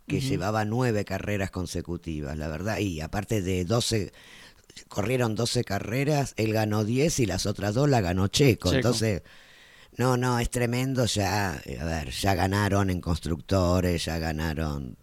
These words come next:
Speaker 1: todo.
Speaker 2: Sí, sí, sí, sí.
Speaker 1: Termina siendo
Speaker 2: <clears throat>
Speaker 1: aburrido,
Speaker 2: Veremos
Speaker 1: ¿eh?
Speaker 2: qué pasa el,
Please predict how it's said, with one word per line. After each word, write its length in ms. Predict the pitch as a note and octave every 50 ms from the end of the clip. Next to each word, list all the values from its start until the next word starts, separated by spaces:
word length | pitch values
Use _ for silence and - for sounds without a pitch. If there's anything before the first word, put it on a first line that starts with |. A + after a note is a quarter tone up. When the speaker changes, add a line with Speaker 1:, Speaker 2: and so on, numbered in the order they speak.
| - _
Speaker 1:
todo. 460 | - F2 F#2 E2+ A#1+ G1+ - A1 - - -
Speaker 2:
Sí, 320 | - - E3 D3 A#2+ A2 - _ _ -
sí, 220 | - D3 D3 C3+ B2
sí, 40 | C3
sí. 160 | C#3 C3 A#2 - - - - -
Speaker 1:
Termina 380 | - B2 B2 C3+ D#3+ F#3+ F3+ C3+
siendo 280 | - C#3 D3+ D#3 -
Speaker 2:
<clears throat> 0 |
Speaker 1:
aburrido, 540 | - F3 D3+ B2 - E3 D#3+ A2+ F#2+ E2+ - -
Speaker 2:
Veremos 300 | C#3 C#3 E3 F3 F3 D#3+
Speaker 1:
¿eh? 40 |
Speaker 2:
qué 80 | E3+ D3
pasa 240 | D#3 D#3+ D#3 - D#3
el, 680 | C#3 C3 B2 B2 A#2+ A#2+ A#2+ A#2 - - - - -